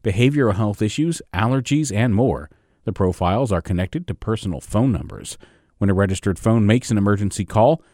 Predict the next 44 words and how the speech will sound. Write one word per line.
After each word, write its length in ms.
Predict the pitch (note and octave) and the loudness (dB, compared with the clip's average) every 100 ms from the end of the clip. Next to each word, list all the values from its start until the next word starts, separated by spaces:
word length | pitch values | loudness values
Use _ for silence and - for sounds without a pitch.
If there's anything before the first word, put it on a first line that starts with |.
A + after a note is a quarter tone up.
| _ | _
the 100 | - | -6
connected 340 | G#2 G#2+ - F2 | -2 -2 -2 -4
profile 540 | A#2 B2+ A2 G2+ B2+ | 0 0 2 2 2
is 100 | F#2+ | -2
sent 280 | - A#2 D3+ | -2 -2 -2
to 80 | - | -6
first 320 | - A2 - | -4 -4 -4
responders 580 | - - A2+ C3 G2 D#3+ | -10 0 0 0 -2 -6
so 220 | - F2+ | -4 -2
they're 160 | E2+ D#2+ | -2 -2
better 220 | G2+ G2 | -2 -2
prepared 440 | D#2+ - G#2+ C#3+ | -6 -4 -2 -2
for 80 | F#2+ | -4
the 80 | D#2 | -8
situation. 680 | - C#2 C2+ A#1+ - F2+ - _ _ _ _ - | -10 -10 -10 -10 -10 -10 -12 _ _ _ _ -10
Officials 400 | F2+ E2+ E2 - | -6 -6 -6 -2
say 200 | A2 A#2 | 0 0
the 80 | |
profiles 580 | F#2+ G2 F#2 G2+ A2+ C3+ | 0 -2 0 0 0 -2
will 100 | F#2+ | -4
help 260 | F#2+ G#2 - | -2 -4 -4
the 80 | G2 | -6
city 320 | - G#2 F#2 | -4 -2 -2
implement 360 | D3 F#2+ D#2+ | -2 -2 -4
the 40 | D#2+ | -4
Marcus 380 | F2 F#2 E2 - | -4 -4 -6 -8
Alert 280 | D2+ C#2 | -10 -10
system. 400 | - D2+ - F#2 - _ _ _ _ - | -10 -12 -6 -8 -8 _ _ _ _ -4
Residents 460 | F2+ E2+ F2 G#2+ - | -2 0 0 0 0
can 160 | F#2 | -4
go 220 | E2+ G#2 | 0 0
to 120 | A#2+ - | 0 -2
R 180 | F#2+ A2 | 2 2
V 200 | A#2+ A2+ | 2 2
A 180 | A2+ B2 | 2 2
dot 300 | A2+ G2+ F2 | 0 -2 -2
gov 480 | F2 A2+ C#3 C#3+ - | 0 2 2 -2 -8
slash 440 | - A2+ G#2+ - | -4 -2 -2 -2
nine 320 | G2+ A2 B2 B2+ | 0 2 2 4
one 240 | B2+ B2 | 2 2
one 280 | C#3 E2 E2+ | 0 0 -2
to 100 | G#2 | -4
learn 260 | D#2+ D#2 F#2 | -4 -2 -2
more. 460 | D2+ A#1+ - - | -2 -4 -12 -18